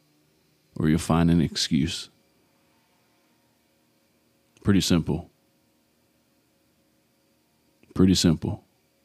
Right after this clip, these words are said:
And I talk about all this because, again, we're in the new year, and it's that time of change.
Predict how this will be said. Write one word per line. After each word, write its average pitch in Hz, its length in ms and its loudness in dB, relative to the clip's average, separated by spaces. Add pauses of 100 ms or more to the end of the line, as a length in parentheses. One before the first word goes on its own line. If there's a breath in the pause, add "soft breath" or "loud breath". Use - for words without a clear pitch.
(1200)
And 113 60 6
I 104 60 6
talk 120 340 4
about 90 240 6
all 90 160 6
this 95 320 4
because, 107 580 0 (220)
again, 95 360 2
we're 113 140 8
in 135 80 8
the 117 80 10
new 110 200 10
year, 90 600 4 (1200)
and 95 160 2
it's 90 220 0 (720)
that - 260 -4
time 101 300 4
of 101 100 2
change. 90 680 -2